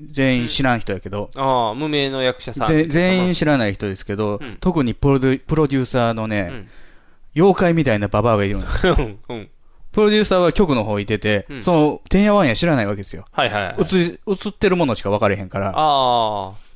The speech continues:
Speaker 1: ら途中スマホ見てたりとかする。
Speaker 2: <laughs> 作品見てない？
Speaker 1: 妖怪みたいな。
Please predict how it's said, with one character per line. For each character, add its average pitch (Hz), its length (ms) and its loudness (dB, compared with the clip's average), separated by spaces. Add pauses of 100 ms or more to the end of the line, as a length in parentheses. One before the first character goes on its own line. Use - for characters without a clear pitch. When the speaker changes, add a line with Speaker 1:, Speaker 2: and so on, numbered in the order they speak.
(240)
Speaker 1:
ら 131 100 0
途 165 140 2
中 147 160 -2
ス - 120 -6
マ 120 80 2
ホ 139 80 2
見 165 100 -2
て 185 100 0
た 101 80 -2
り 90 40 -4
と - 80 -14
か 95 60 -14
す - 120 -16
る。 - 120 -18 (360)
Speaker 2:
<laughs> - 320 -6
作 190 240 -2
品 160 120 0
見 170 80 -2
て 180 140 4
な 113 80 0
い？ 82 40 -8
Speaker 1:
妖 110 220 -2
怪 101 140 -2
み 95 80 -10
た - 120 -12
い 98 40 -12
な。 90 60 -14